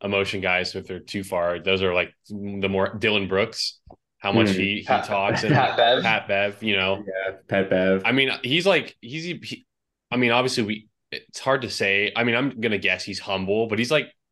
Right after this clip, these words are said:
Speaker 1: beyond humble in a way, 'cause he just does not talk at all to anyone. He
Speaker 2: Yeah.
Speaker 1: just plays his game. He only talks to his teammates, obviously. It, it's, like, it's a word beyond humble, because he just, like you said, the Finals M V P trophy,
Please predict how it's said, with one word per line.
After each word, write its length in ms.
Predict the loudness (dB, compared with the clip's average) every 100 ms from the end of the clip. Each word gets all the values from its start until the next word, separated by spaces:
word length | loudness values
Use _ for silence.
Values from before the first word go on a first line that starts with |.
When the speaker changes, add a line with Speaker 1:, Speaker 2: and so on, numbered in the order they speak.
| _ _ _ _ -14
Speaker 1:
beyond 420 | -6 -2 -2 -2
humble 380 | -2 -2 0 -2
in 60 | -2
a 60 |
way, 260 | -2 -2 -2
'cause 200 | -6 -12
he 100 | -8
just 360 | -6 -8 -10 _ _ _ _ _ -6
does 240 | -6 -4
not 220 | -4 -6
talk 420 | -6 -4 -4 -4 -10 _ _ -8
at 140 | 0
all 260 | 4 4 2
to 140 | -2
anyone. 340 | 0 0 0 -2
He 80 |
Speaker 2:
Yeah. 60 | -2
Speaker 1:
just 260 | -2 -2 -4
plays 400 | -2 0 0 -4
his 160 | -8
game. 280 | -4 -4 -4 -8 -4
He 100 | 2
only 140 | 4
talks 300 | 4 2 2
to 40 | -2
his 140 | -6
teammates, 560 | -4 -2 0 -2 -6 -8
obviously. 640 | -6 -4 -6 -6 -8 -8 -12 _ _ _ _ _ _ _
It, 160 | 0
it's, 220 | 0 0 0
like, 220 | 0 0
it's 140 | -2 0
a 60 |
word 240 | 2 0 0
beyond 320 | 0 0 -2
humble, 400 | -4 -6 -8 -12
because 220 | -12 -12
he 100 | -10
just, 340 | -8 -8 -12 _ _ _ _ _ _ _ -12 -12 _ _ _ -6
like 160 | -4
you 60 | -2
said, 280 | -2 0 0
the 80 | -2
Finals 300 | 0 0 0
M 80 |
V 120 | -2 -4
P 180 | -6
trophy, 560 | -4 -4 -4 -4 -6 -8